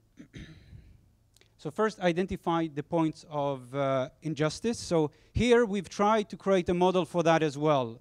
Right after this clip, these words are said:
And the reality is not easy. Uh, this is a simplification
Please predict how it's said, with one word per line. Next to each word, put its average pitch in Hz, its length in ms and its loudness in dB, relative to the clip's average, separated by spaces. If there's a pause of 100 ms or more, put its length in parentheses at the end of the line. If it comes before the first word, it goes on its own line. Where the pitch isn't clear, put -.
And 147 380 -4 (240)
the 151 80 -8
reality 185 560 4
is 151 160 -2
not 175 480 2 (380)
easy. 165 480 0 (720)
Uh, 147 180 4
this 151 240 0
is 175 300 -4
a 160 320 2
simplification 196 1080 2